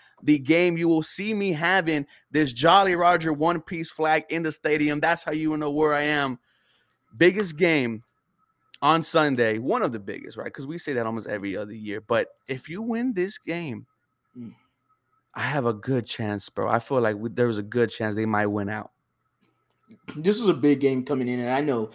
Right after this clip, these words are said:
Speaker 2: I know we continue to say that week after week after week, but let's be real, the Houston Texans are gaining so much experience this year.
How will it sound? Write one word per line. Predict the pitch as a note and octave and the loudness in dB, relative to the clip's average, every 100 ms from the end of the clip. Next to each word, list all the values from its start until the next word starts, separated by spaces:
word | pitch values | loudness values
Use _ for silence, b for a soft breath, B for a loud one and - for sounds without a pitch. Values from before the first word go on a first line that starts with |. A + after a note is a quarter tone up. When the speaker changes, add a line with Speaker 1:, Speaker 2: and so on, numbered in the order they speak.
| b b D#3+ D#3 F#3+ | b b -6 0 0
Speaker 2:
I | E3+ | 2
know | E3+ D#3+ | 2 2
we | C#3+ | 2
continue | C#3 E3 D#3 E3 | 0 -6 -4 -4
to | C3 | -4
say | B2+ D#3+ D3+ | -4 4 4
that | C3+ A2+ | 4 2
week | G#2+ C#3 C#3+ | 2 0 2
after | C3 C3 | 0 -2
week | B2+ C3 | -4 -2
after | B2+ B2 A#2+ | -2 -4 -4
week, | B2+ B2 A#2 | -2 -2 2
but | D3+ D3+ B2 - B B | 4 4 2 -4 B B
let's | F3+ A#3+ | 6 6
be | F#3+ D#3+ | 4 0
real, | C#3 D3 C#3 | 6 10 8
the | B2+ | 6
Houston | E3+ F3+ - C#3+ | -2 -2 -2 -4
Texans | D3+ D3+ D3 - D3 C3 B2 b b | 0 0 0 -4 -4 -4 -6 b b
are | - D3 | -6 0
gaining | D#3+ F3 E3+ C#3 | 4 6 4 0
so | - D#3 | 0 2
much | D#3 D3+ D3+ | 4 2 0
experience | - - - C#3+ C#3+ C#3+ A#2 - | -6 -14 -4 2 4 2 0 -4
this | A2+ - | -6 -6
year. | G2 - | -8 -10